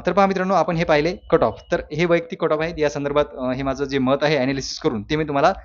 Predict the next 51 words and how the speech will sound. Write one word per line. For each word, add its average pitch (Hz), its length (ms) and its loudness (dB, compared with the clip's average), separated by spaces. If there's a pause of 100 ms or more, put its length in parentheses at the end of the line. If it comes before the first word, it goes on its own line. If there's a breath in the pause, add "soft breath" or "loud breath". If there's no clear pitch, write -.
(160)
सांगतोय. 127 320 0
तुम्ही 156 260 -4
टायपिंगची 143 440 0
तयारी 139 260 0
करत 143 340 -4
राहावी, 151 260 2
कारण 139 280 -2
की 131 180 -8 (300 soft breath)
जर 185 100 6
तुमचं 175 260 -4
नाव 151 180 4
नाही 151 260 2
आलं 156 160 6 (100)
तरी 160 120 2
तुमचं 151 320 -6
ते 151 100 -6
वाया 127 220 2
जाणार 127 260 0 (300 soft breath)
नाही. 143 220 -2
किमान, 151 320 -2
अ, 123 200 -6 (100)
काही 135 180 0
वेळ 151 200 2
तरी 151 120 0
तुम्ही 147 200 -8
टायपिंगला 123 320 -2
दिला 135 180 0
पाहिजे 143 300 -2
आणि 123 180 -4
दुसऱ्या 127 260 -6
परीक्षेची 123 380 -8
तयारीसुद्धा 131 460 -2 (420 soft breath)
केलेली 190 260 4
असावी, 147 280 0
जर 151 160 4
तुम्हाला 151 260 0
कमी 147 280 -4
मार्क्स 127 320 -4
असतील 123 320 -12
तर. 107 60 0
पण 135 220 -8
तुमची 135 260 -8
टायपिंग 127 340 -2
असणं 131 280 -10
गरजेचं 117 380 -6
आहे. 135 180 -2
जर 139 240 4
तुम्ही 147 260 -4
टायपिंगसाठी 123 480 -2
क्वालिफाय 120 360 0
झाले 147 300 2